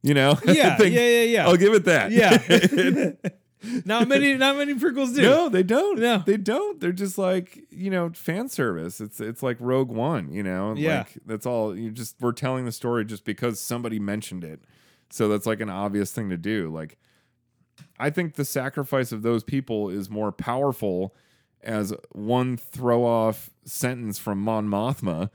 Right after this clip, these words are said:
Speaker 2: Mm-hmm.
Speaker 1: than it is as, like, a whole movie about, like, "Hey, look, we got, like, karate guy
Speaker 2: Yeah.
Speaker 1: and a woman, and this dude's Latin," you know, like, it's
Speaker 2: <laughs>
Speaker 1: fucking, it's a party out here.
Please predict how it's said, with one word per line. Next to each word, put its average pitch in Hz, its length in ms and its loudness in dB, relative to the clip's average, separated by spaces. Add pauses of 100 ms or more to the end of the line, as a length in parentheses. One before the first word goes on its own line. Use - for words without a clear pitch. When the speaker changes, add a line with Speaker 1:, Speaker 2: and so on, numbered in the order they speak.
(140)
Speaker 2:
Mm-hmm. 127 300 -8
Speaker 1:
than 123 140 2
it 117 100 2
is 120 180 2
as, 117 140 0
like, 117 140 0
a 110 80 0
whole 127 180 0
movie 117 320 2
about, 98 260 0
like, 120 140 -6
"Hey, 185 160 -4
look, 190 300 0
we 160 80 -4
got, 160 180 -4
like, 165 140 -2
karate 175 500 -2
guy 107 560 0
Speaker 2:
Yeah. 139 320 0
Speaker 1:
and 147 100 0
a 156 40 2
woman, 165 680 0 (260)
and 147 140 -2
this 240 180 0
dude's 170 280 -2
Latin," 160 520 -4
you 156 140 0
know, 151 260 4
like, 139 280 2
it's 165 240 -2
Speaker 2:
<laughs> - 0 -
Speaker 1:
fucking, 185 580 0
it's 180 220 2
a 175 100 2
party 247 420 2
out 131 200 4
here. 117 340 2